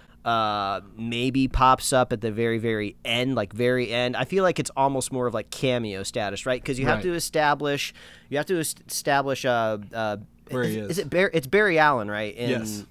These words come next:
Speaker 1: in this universe, right? Yeah, you have to establish Barry Allen in the universe that he is,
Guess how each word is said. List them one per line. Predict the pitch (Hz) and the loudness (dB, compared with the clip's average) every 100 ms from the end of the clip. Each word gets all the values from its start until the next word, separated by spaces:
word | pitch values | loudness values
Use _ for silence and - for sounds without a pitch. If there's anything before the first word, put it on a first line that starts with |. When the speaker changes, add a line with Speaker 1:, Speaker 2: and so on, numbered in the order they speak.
| - | -8
Speaker 1:
in | 127 | -4
this | 120 117 | -4 -4
universe, | 120 110 110 | -6 -6 -4
right? | 131 | -4
Yeah, | 139 | -2
you | 135 123 | -2 -2
have | 165 | -2
to | 180 | -2
establish | 143 - 135 151 - | -2 0 2 0 -2
Barry | 143 147 135 | 0 2 2
Allen | 127 123 113 | 2 0 -4
in | 127 151 | -4 -2
the | 170 | 0
universe | 165 147 139 | 0 0 -2
that | 123 | -2
he | 135 | 2
is, | 233 139 120 | 4 4 2